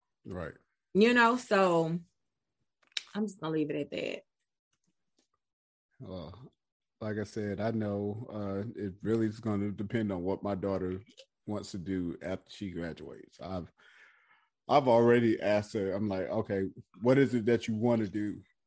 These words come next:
Speaker 1: right now?" So right now she wants to go, she wants to go to college. Cool. Now, I, and I told her, I was like, "Now is the time to,"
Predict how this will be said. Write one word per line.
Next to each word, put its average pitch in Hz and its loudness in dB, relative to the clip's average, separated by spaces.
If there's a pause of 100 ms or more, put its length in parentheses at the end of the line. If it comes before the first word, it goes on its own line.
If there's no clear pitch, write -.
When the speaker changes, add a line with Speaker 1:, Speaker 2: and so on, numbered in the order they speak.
(380)
Speaker 1:
right 120 4
now?" 120 4
So 98 -8
right 127 6
now 151 6
she 135 -2
wants 123 2
to 123 -6
go, 110 0
she - -14
wants 113 -2
to 110 -12
go 107 2
to 95 -2
college. - -6 (320)
Cool. 170 2 (1300)
Now, 113 2
I, 110 -4
and 101 -4
I 104 -2
told 117 0
her, 104 0
I 104 0
was 113 -2
like, 104 -4
"Now 101 -2
is 123 -4
the 127 -6
time 127 0
to," 113 -2